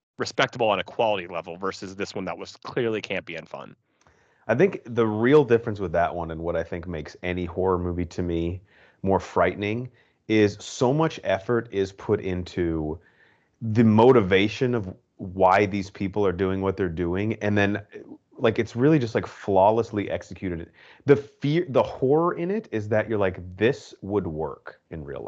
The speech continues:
Speaker 2: life."
Speaker 1: Mm-hmm.
Speaker 2: Like, the scary part to me in the Texas Chainsaw Massacre oh three is not Leatherface running at kids with a chainsaw.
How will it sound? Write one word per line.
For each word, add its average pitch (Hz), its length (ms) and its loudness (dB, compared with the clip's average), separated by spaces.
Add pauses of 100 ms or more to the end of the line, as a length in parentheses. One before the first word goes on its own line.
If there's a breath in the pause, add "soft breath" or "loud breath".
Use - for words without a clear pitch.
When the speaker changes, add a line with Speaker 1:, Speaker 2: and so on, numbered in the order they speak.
Speaker 2:
life." - 240 -20 (240)
Speaker 1:
Mm-hmm. 95 320 -14
Speaker 2:
Like, 113 280 2 (200 soft breath)
the 143 120 2
scary 220 420 6
part 135 260 2
to 120 100 -4
me 117 220 0
in 92 140 -2
the 87 100 -6
Texas 95 320 -8
Chainsaw 92 380 -8
Massacre 85 340 -6
oh 87 140 -2
three 95 240 -2
is 90 140 -4
not 90 240 -2
Leatherface 85 500 -4
running 82 320 -4
at 73 140 -10
kids 80 240 -6
with 78 120 -6
a - 40 -12
chainsaw. 117 640 -2